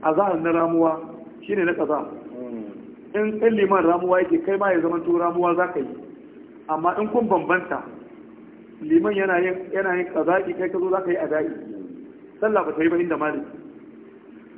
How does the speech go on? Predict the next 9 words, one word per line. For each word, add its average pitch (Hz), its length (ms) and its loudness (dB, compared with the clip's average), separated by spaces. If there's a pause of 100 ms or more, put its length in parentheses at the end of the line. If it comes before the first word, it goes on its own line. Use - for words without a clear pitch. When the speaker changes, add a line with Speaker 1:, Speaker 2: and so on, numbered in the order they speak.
(160)
Speaker 1:
An 175 80 -2
fahimci 165 200 2
wannan? 190 200 0 (260)
Speaker 2:
Na'am. 113 260 -6 (200)
Speaker 1:
Sallah 202 340 2
ba 156 80 -2
ta 151 140 2
yi 170 100 8
ba 190 200 0